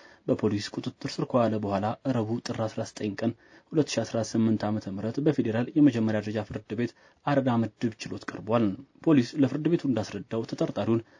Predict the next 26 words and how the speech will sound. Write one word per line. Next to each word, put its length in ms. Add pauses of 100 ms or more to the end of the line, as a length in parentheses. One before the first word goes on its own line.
(180)
በቁጥጥር 420
ስር 180
ያዋለው 400
በህገ 320
ወጥ 140
የሰዎች 460
ዝውውር 320
ወንጀል 340
ጠርጥሮ 420
ሲሆን 340 (320)
ጉዳዩን 340
ለማጣራትና 800
ተጨማሪ 480
ማስረጃዎችን 680
ለመሰብሰብ 480 (340)
የአስራ 260
አራት 240
ቀን 220
የምርመራ 460
ጊዜ 180
እንዲፈቀድለት 840
አመልክቷል። 520 (440)
ፍርድ 160
ቤቱም 340
የፖሊስን 440
ጥያቄ 260